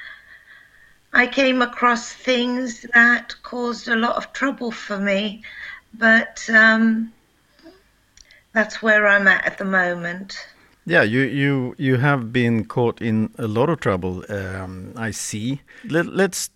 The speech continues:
Speaker 2: let's try and start, be-, because we, we've done a couple of episodes in Swedish, but, uh, uh, I'm sure there will be some new listeners and new, new people with the, with the English version. So please just tell us a little bit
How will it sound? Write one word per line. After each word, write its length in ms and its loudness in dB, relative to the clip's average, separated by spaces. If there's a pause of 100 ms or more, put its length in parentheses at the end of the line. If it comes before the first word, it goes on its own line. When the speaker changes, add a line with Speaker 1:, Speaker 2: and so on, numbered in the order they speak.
Speaker 2:
let's 220 0
try 220 2
and 120 2
start, 380 0
be-, 100 -4 (160)
because 320 -2
we, 140 -4
we've 240 -4
done 180 4
a 40 0
couple 380 -4
of 60 2
episodes 760 -4
in 220 -4
Swedish, 560 -4
but, 140 0
uh, 240 -2
uh, 200 -2
I'm 160 -2
sure 240 0
there 120 0
will 100 0
be 200 -2
some 580 -4
new 440 0
listeners 580 -4
and 360 -8
new, 400 -4
new 320 -10 (420)
people 260 -4
with 120 -4
the, 100 -2
with 140 -6
the 140 -2
English 240 2
version. 320 -2
So 240 0
please 320 -2
just 200 -6
tell 200 2
us 120 -2
a 40 -2
little 180 0
bit 240 -4